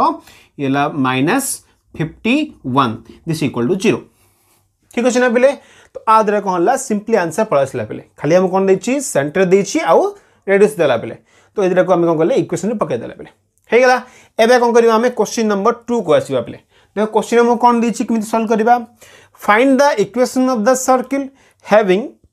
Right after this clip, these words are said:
center at three comma minus four, okay, and touching the circle at, କ'ଣ ଦେଇଛି ପିଲେ, five x plus twelve y minus four, twelve equal to zero ଦେଇଛି।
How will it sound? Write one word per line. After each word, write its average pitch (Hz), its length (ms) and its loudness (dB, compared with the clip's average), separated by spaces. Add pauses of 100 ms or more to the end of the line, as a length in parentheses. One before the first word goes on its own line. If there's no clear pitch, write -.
(180)
center 208 500 0
at 185 260 0 (280)
three 196 240 -4
comma 202 220 0
minus 135 340 -6
four, 214 300 -2 (1040)
okay, 165 420 -2 (240)
and 208 360 2 (280)
touching 226 420 0
the 262 120 4
circle 233 540 0 (140)
at, 180 220 0
କ'ଣ 190 260 -2
ଦେଇଛି 220 240 -4
ପିଲେ, 226 220 2
five 180 360 2
x 262 220 -2
plus 185 280 -4 (180)
twelve 170 320 0
y 220 220 4
minus 175 680 -4 (360)
four, 165 160 -6 (120)
twelve 202 220 2
equal 151 320 0
to 233 120 -2
zero 135 180 -2
ଦେଇଛି। 127 280 -10